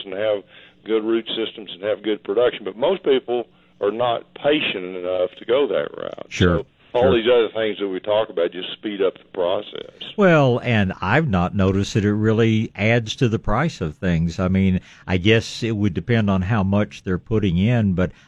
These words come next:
Speaker 2: I haven't seen an increase in the price of the fertilizers or the compost or certainly the Garrett Juice product, the Garrett Juice Pro that has it in there. I'm, you know, I, I just think it's something worth looking for, and I,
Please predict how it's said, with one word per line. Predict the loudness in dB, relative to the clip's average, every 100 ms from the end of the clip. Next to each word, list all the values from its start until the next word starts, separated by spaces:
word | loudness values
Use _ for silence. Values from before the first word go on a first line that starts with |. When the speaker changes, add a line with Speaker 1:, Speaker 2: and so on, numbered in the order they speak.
| _
Speaker 2:
I | -10 -4
haven't | 0 0 -2 -4
seen | 0 2
an | 2 2 2 -2 -4
increase | -4 -4 -4 -2 -2 -2
in | -4
the | -6
price | -2 -2 -2 -4
of | -8
the |
fertilizers | -4 -4 0 0 0 -2 -4 -4 -4
or |
the | -6
compost | -6 -4 -2 -2 0 0 0 -4
or | -6 -6 -14 _
certainly | 0 2 0
the | 0
Garrett | 0 0 -2
Juice | -2 -2 -2
product, | -2 0 0 -2 -4
the | -2 0
Garrett | 2 0
Juice | 0 -4
Pro | -4 -2 0
that | 0 -2
has | -2 -4 -2
it | -2
in | 0
there. | 2 0 -4 -20 -20 -20
I'm, | -8 -2 0 0 -2 -8
you | -4 0
know, | 2 0 -2
I, | -4 -2 0
I |
just | 0 0 0
think | -2 -2
it's | -2
something | -2 0 -2
worth | 0 -2 -4
looking | -2 0 0 0 -2
for, | -2 0 0
and | 0
I, | 0